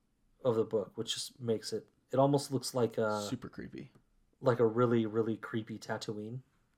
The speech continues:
Speaker 2: <laughs> That's true. I didn't think of that. So does the river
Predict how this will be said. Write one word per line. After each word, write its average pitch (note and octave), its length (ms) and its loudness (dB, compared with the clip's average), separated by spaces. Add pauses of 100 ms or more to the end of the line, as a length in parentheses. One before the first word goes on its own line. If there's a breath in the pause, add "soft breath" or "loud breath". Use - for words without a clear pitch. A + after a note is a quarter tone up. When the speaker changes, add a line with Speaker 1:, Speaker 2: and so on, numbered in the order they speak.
(240)
Speaker 2:
<laughs> - 880 -2
That's - 200 -8
true. D3 220 -4
I A#2+ 40 -4
didn't A#2+ 240 -4
think B2+ 140 -2
of A#2+ 60 0
that. A#2 200 -4 (1800 loud breath)
So F#3+ 260 4
does F3+ 300 -2
the F#3 120 2
river G#3+ 560 -2